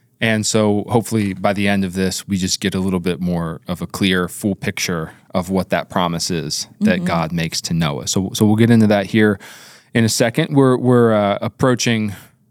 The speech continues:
Speaker 1: lunch hour,
Speaker 2: It's getting close.
Speaker 1: which we talked last time, very dangerous territory I'm treading on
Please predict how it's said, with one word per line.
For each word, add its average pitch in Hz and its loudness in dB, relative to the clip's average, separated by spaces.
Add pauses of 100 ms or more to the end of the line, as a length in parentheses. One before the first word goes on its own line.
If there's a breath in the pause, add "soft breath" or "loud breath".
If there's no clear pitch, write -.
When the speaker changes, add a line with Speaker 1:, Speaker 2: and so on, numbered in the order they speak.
Speaker 1:
lunch 117 0
hour, 117 -2 (420)
Speaker 2:
It's - -14
getting 214 0
close. 269 2
Speaker 1:
which - 0
we 110 4
talked 104 0
last 104 2
time, 110 0
very 104 2
dangerous 101 -2
territory 104 0
I'm 98 -2
treading 98 0
on 95 -2